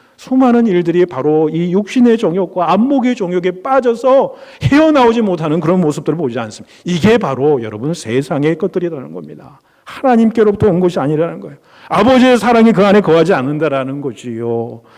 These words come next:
그런데 대만은 세상을 사랑하여 데살로니가로 갔다는 거예요.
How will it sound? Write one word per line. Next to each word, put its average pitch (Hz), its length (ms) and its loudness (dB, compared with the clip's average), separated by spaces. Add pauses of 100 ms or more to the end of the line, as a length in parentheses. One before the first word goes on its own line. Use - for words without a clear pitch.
(300)
그런데 262 640 2
대만은 220 800 2 (300)
세상을 294 880 4
사랑하여 311 720 2 (380)
데살로니가로 262 880 2
갔다는 214 500 -16
거예요. 262 220 -20